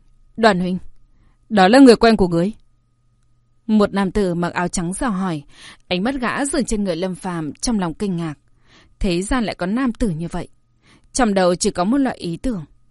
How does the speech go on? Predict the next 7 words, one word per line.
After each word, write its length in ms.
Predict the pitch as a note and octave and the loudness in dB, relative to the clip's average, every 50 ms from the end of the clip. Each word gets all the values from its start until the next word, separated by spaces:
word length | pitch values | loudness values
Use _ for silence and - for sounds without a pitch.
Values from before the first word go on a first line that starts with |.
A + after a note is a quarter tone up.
| _ _ | _ _
so 380 | - - - - B3 G#3+ F3+ E3+ | -18 -14 -6 -2 0 0 0 0
sánh, 440 | - - F#3 E3 E3 E3 F3+ A#3+ C4 _ _ _ _ | -2 -6 -6 -6 -6 -8 -8 -10 -12 _ _ _ _
không 340 | - - - C4 G#3+ F3+ | -14 -2 -2 0 0 0
thể 240 | E3 - A3 G#3+ D#3+ | 0 0 0 0 0
so 260 | - - - G3 E3+ | -4 -6 -6 -6 -6
sánh 260 | D3+ - - C#3+ D3 E3+ | -6 -8 -12 -12 -10 -8
được. 220 | A#3+ A3 D3 - | -8 -8 -10 -12